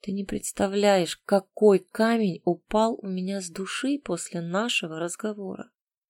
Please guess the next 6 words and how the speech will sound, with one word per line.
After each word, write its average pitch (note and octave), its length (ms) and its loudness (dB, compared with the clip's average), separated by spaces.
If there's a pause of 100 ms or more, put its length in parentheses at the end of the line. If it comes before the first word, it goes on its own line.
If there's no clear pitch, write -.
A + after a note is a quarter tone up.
(140)
С - 100 -20
таким D4+ 460 0
же E4 120 6
успехом D4+ 680 2 (100)
и D#4+ 200 2 (100)
Эмбер E4 600 4